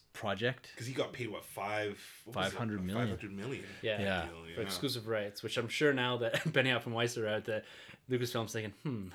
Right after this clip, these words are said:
Speaker 1: Yeah.
Speaker 3: <laughs> Bad Robot might have been <laughs>
Speaker 1: Yeah.
Speaker 3: the right choice."
Speaker 1: And there, there's rumors that he's, he's pegged to shepherd some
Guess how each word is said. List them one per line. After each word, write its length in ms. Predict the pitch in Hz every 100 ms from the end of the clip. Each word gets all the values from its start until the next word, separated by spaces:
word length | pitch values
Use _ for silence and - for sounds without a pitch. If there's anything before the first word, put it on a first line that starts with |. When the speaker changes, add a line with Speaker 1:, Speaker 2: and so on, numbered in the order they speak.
| - - 170
Speaker 1:
Yeah. 300 | 143 135 135
Speaker 3:
<laughs> 40 | -
Bad 160 | 170
Robot 320 | 175 165 156 139
might 280 | 151 165 160
have 180 | 135
been 200 | 120 127 131 -
<laughs> 100 | -
Speaker 1:
Yeah. 200 | 113 127
Speaker 3:
the 100 | 139
right 240 | 139 139
choice." 540 | - 113 107 - - - - - -
Speaker 1:
And 180 | 123 120
there, 480 | 120 117 117 117 123 143 135 -
there's 240 | 180 131 117
rumors 320 | 127 135 117
that 140 | 110
he's, 580 | - 110 98 92 - - - -
he's 240 | - 107 92
pegged 320 | - 107 82
to 100 | 98
shepherd 480 | - 95 90 90 82 -
some 340 | - 98 87